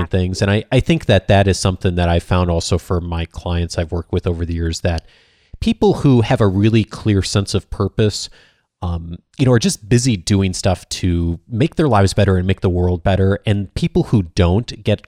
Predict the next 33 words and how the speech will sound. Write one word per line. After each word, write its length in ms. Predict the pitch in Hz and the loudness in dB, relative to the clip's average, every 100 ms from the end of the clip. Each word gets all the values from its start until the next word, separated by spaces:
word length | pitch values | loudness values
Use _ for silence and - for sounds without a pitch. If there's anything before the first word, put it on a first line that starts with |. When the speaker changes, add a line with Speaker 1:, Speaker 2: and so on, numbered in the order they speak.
| _ | _
Speaker 2:
really 380 | 107 127 170 165 | -2 2 2 0
caught 400 | - - 104 95 | -2 -2 0 2
up 240 | 92 - - | 0 -2 -4
in 260 | 101 87 87 | -4 -4 -2
the, 400 | 87 87 85 85 _ _ - - - _ _ _ - | -2 -2 -4 -6 _ _ -18 -18 -18 _ _ _ -16
um, 380 | 98 87 87 - _ | -16 -16 -20 -20 _
you 80 | 113 | -4
know, 380 | 92 87 87 - _ - | 0 0 0 -6 _ -12
who's 500 | - 190 214 196 - | 0 2 4 2 2
doing 300 | 123 123 104 | 2 2 0
something 400 | 104 98 101 87 | -2 0 -2 0
better 260 | 90 87 | 0 2
than 140 | 85 82 | 0 -4
I 200 | 82 82 | -4 -4
am 240 | 82 82 | -4 -6
and 100 | 82 | -8
how 160 | - 117 | -4 0
do 140 | 117 | 2
I 140 | 113 92 | 2 2
be 80 | 82 | 0
in 60 | |
Speaker 1:
Exactly. 280 | 139 147 - | 0 -2 -4
Speaker 2:
competition 640 | 98 92 87 - 92 - | -4 -2 -4 -2 -4 -2
with 140 | 90 90 | -2 0
others? 240 | 87 90 | 2 2
So 80 | 147 | 2
you've 240 | 135 147 | 2 2
noticed 280 | 139 117 - | 2 2 2
this 160 | 101 - | -2 -2
too. 200 | 92 82 _ _ _ _ _ _ - | -4 -6 _ _ _ _ _ _ -2
Speaker 1:
Oh, 100 | 208 | 0
yes, 260 | 214 - - _ _ | 0 -6 -12 _ _
yes. 260 | 175 170 | -6 -6